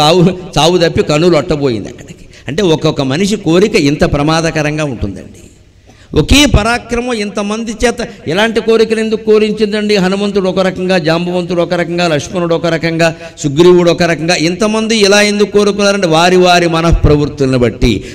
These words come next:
మనం కూడా దేవుణ్ణి చూడగానే కలిగే భావాలు మనకు కూడా రకరకాలుగా ఉంటాయి, ఎందుకంటే మన మనఃప్రవృత్తులను బట్టి. దానికి ఆయన ఏం చేయలేడు.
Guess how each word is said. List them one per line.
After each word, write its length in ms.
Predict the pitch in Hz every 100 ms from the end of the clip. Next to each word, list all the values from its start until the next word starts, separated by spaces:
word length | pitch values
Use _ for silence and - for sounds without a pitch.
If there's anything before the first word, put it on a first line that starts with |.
| -
మనం 300 | 135 165 170
కూడా 260 | 170 185
దేవుణ్ణి 500 | 175 156 165 175 170
చూడగానే 420 | 160 156 151 156 156
కలిగే 340 | 147 143 147
భావాలు 400 | 131 139 151 156
మనకు 320 | 135 143 -
కూడా 260 | 160 175 147
రకరకాలుగా 580 | 127 123 107 110 98 85
ఉంటాయి, 480 | - - - - - - -
ఎందుకంటే 240 | 147 190 139
మన 200 | 143 156
మనఃప్రవృత్తులను 840 | 151 156 147 127 120 117 127 107
బట్టి. 280 | 98 95 95 - -
దానికి 340 | 131 160 202 170
ఆయన 240 | 156 147
ఏం 160 | 139 165
చేయలేడు. 540 | 110 98 65 52 -